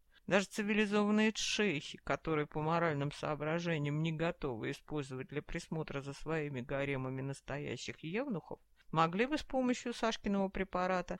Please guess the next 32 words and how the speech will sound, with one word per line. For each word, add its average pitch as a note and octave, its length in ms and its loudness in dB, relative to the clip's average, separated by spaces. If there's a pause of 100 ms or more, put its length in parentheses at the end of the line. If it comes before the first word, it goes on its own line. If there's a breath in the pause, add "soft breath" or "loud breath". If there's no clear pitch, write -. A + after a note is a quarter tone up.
доверить D#3+ 720 2
жен E3 380 2
по G3+ 160 -2
печенью F3+ 600 0
хоть - 180 -6
самого D3 440 0
Казанова. D3+ 760 -2 (1000)
Андрей F#3 380 4
не C4 160 4
знал, A3+ 400 6
какие F3 400 -4
еще E3 260 -4
приемы D#3 580 0
и - 20 0
способы A3 640 -6 (120)
имеются G#3+ 500 4
в D#3+ 40 -2
арсенале D#3+ 560 0
Сильвии A3 460 -4
и - 160 -6
ее D3+ 260 0
хозяев. C3+ 640 -2 (200)
А F3 120 4
тратить A3 420 2
нравственные G#3 680 4
силы G3+ 340 0
на F#3 120 2
борьбу F#3 400 0
с - 120 -10
искушениями F#3 720 0
святого F#3+ 540 -4
Антония, G#3+ 640 0